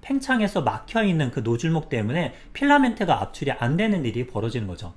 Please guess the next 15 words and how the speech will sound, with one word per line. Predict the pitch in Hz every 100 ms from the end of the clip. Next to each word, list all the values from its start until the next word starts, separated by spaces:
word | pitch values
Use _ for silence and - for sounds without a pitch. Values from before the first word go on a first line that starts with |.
| -
그래서 | 151 170 208 135 90 -
출력이 | 294 285 277 262 247
끝났다고 | 285 285 294 285 233 190
해서 | 160 202 208 - -
바로 | - 135 143 175 214 -
끄지 | 156 160 160 147 -
마시고요. | 101 110 143 117 135 - - -
적어도 | - 165 214 254 185 170 104 123
노즐 | 131 175 202 262
온도가 | 240 160 127 196 190 - - -
오십 | 135 190 208 269 -
도 | 240 202
미만으로 | 117 139 170 170 160 151
내려갔을 | 110 113 180 180 - 107
때, | - 95